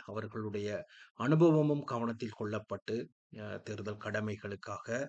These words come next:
அரசு ஊழியர்கள், அ, தெரிவு செய்யப்பட்டிருக்கிறார்கள்.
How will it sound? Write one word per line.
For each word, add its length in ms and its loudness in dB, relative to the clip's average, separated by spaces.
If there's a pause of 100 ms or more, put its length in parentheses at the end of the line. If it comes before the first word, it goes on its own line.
(160)
அரசு 360 -12
ஊழியர்கள், 560 -2 (480)
அ, 360 -10 (100)
தெரிவு 220 -6
செய்யப்பட்டிருக்கிறார்கள். 1080 -4